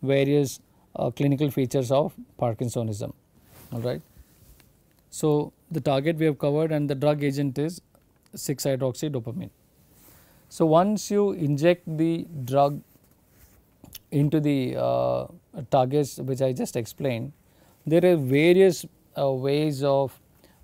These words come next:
uh, looking at the manifestation of Parkinsonism, which is very, very important. So, you are going to characterize a particular, um, behavior, and you're trying to look at a drug agent, or you're trying to look at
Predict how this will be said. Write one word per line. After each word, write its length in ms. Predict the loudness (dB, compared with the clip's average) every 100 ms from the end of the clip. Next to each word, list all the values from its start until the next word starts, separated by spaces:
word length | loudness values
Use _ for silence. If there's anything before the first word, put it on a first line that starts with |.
| -8
uh, 260 | -4 -2 -2
looking 400 | -2 -2 -2 0
at 200 | -2 -4
the 200 | -4 -2
manifestation 840 | -2 0 0 -2 -2 -4 -2 -4
of 140 | -4
Parkinsonism, 760 | -2 -4 -4 -8 -8 -8 -10 -16 -20 _ _ _ -12
which 100 | -6
is 80 | 0
very, 220 | 2 2
very 200 | 2 0
important. 480 | -2 -6 -8 -10 -14 _ _ _ _
So, 160 | -4
you 180 | 0 4
are 60 | 4
going 400 | 4 0 2 2
to 200 | -2 -4 0
characterize 760 | 0 2 -2 0 2 2 -2 -6
a 100 | -8
particular, 640 | -4 -4 -4 -2 0 0 -2 _ _ _ _ -12
um, 600 | -4 -2 0 -2 -6 -10 -14 _ _ _ _ _ _ -4
behavior, 600 | 0 2 2 2 -2 -4 -10 _ _ _ -8
and 160 | -2 0
you're 100 | 2
trying 280 | 2 2
to 160 | 2 -2
look 260 | -2 -2 0
at 200 | -2 -4
a 100 | -6
drug 380 | -6 0 2 2
agent, 520 | 0 0 -2 -2 -4 -8
or 200 | -4 -2
you're 120 | 0
trying 300 | 0 0 -2
to 60 | -4
look 240 | -6 -4
at 140 | -4